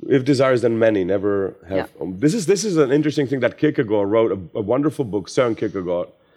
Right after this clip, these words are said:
Speaker 1: from Denmark, um, wrote this book, and it was called The Purity of Heart.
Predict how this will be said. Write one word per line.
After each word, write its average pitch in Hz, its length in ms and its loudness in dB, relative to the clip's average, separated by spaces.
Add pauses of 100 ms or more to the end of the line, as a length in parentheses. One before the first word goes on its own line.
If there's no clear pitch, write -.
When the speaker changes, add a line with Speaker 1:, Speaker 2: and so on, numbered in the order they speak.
(220)
Speaker 1:
from 110 220 -2
Denmark, 87 520 -2 (1040)
um, 78 440 -6 (480)
wrote 123 260 2
this 110 160 2
book, 98 260 -2
and 110 120 2
it 104 80 0
was 104 180 0
called 104 260 0
The 95 80 -4
Purity 117 420 0
of 90 160 0
Heart. 98 440 0